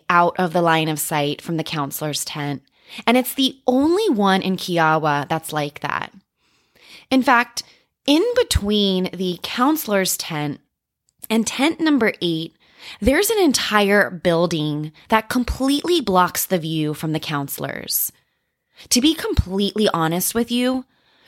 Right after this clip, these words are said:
when I saw where this tent was located, I don't think I would even want to spend the night inside of it.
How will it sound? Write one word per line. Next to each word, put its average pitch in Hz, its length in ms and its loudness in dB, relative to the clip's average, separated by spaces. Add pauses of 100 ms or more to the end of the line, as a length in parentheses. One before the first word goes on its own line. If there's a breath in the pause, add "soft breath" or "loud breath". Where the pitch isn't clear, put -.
(140 soft breath)
when 269 200 4
I 247 280 2
saw 180 600 2
where 175 540 0
this 175 220 -4
tent 165 240 -6
was 160 180 -6
located, 180 840 -2 (680 soft breath)
I 330 140 2
don't 494 240 -2
think 277 240 2 (160)
I 185 280 2
would 180 140 0
even 165 280 -4
want 151 240 -6
to 165 80 -8
spend 160 360 -4
the 160 60 -4
night 147 380 -6
inside 151 420 -4
of 143 120 -10
it. 57 200 -6